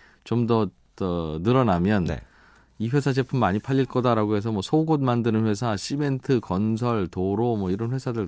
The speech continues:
Speaker 1: 주가가 많이 오르고 있는데,
Speaker 2: 네.
Speaker 1: 자동차 회사들은 어떻게 좀 기다려야 되겠죠? 거기 소득 늘어날 거 생각하면 좀 한참 걸릴 테니까.
Speaker 2: 그래서 이제 자동차 쪽에서
Speaker 1: 음.
Speaker 2: 국내에서 생산되는 차종 중에
Speaker 1: 네.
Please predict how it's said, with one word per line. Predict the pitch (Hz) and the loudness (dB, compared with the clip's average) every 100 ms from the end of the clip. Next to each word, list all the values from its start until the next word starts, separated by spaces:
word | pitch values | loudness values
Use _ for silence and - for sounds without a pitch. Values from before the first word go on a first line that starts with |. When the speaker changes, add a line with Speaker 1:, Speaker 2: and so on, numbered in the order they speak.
| - | -6
Speaker 1:
주가가 | - 104 - 117 | -14 -10 -6 -4
많이 | 92 87 117 | -4 -2 0
오르고 | 101 120 113 | 2 2 2
있는데, | 98 80 73 95 85 | 0 -2 -4 -4 -4
Speaker 2:
네. | 80 64 - _ _ _ _ | -6 -8 -18 _ _ _ _
Speaker 1:
자동차 | - 113 156 190 - 180 | -8 0 2 2 2 2
회사들은 | 170 170 156 156 165 156 - _ _ - | 2 2 2 2 2 -2 -8 _ _ -18
어떻게 | - 131 | -6 -4
좀 | 135 | -4
기다려야 | - 117 170 170 160 | -2 2 4 6 6
되겠죠? | 143 110 - 143 - | 6 2 0 -6 -4
거기 | 127 123 | -2 -2
소득 | 127 165 160 156 - | 0 0 -2 -4 -4
늘어날 | 107 123 127 120 | 0 2 2 0
거 | 117 | -2
생각하면 | 117 113 107 - 120 110 110 | -4 -4 -6 -10 -6 -6 -6
좀 | 117 | -6
한참 | 139 143 | -6 -6
걸릴 | 127 98 98 | -2 0 -2
테니까. | - | 0
Speaker 2:
그래서 | 98 151 | 0 0
이제 | 170 139 | -2 -2
자동차 | 98 120 170 185 | -2 -2 0 0
쪽에서 | 175 139 117 - 80 92 80 | 0 0 0 0 -2 -2 0
Speaker 1:
음. | 85 71 | -2 -4
Speaker 2:
국내에서 | 64 110 127 117 | -6 -4 -2 -2
생산되는 | 110 139 151 156 127 113 104 | -2 -2 -2 0 0 0 -2
차종 | - 135 101 | -4 -4 -4
중에 | 73 76 90 - | -4 -4 -4 -2
Speaker 1:
네. | 90 80 64 | -2 -2 -4